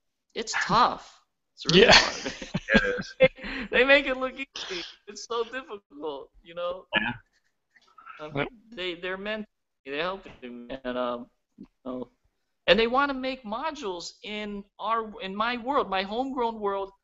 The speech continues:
Speaker 1: of Mithras and the city of Eloria. I have those guys now wanna make modules in it,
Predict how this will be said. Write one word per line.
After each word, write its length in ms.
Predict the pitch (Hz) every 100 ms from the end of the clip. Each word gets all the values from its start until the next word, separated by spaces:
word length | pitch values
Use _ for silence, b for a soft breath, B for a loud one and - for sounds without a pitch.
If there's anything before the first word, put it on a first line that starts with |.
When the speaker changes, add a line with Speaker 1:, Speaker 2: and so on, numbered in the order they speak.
| _ -
Speaker 1:
of 160 | 175
Mithras 600 | 185 226 - 160 160 - - _ _ 170
and 240 | 170 165
the 40 |
city 320 | 160 - 202 190
of 120 | 180
Eloria. 640 | 170 165 196 202 160 147 147 B B _ -
I 100 | 160
have 400 | 165 214 247 202 - _
those 200 | 156 156
guys 340 | 151 151 151 147
now 160 | 151
wanna 180 | 151 151
make 200 | 151 139
modules 500 | 143 180 214 123 110
in 80 | 110
it, 120 | 95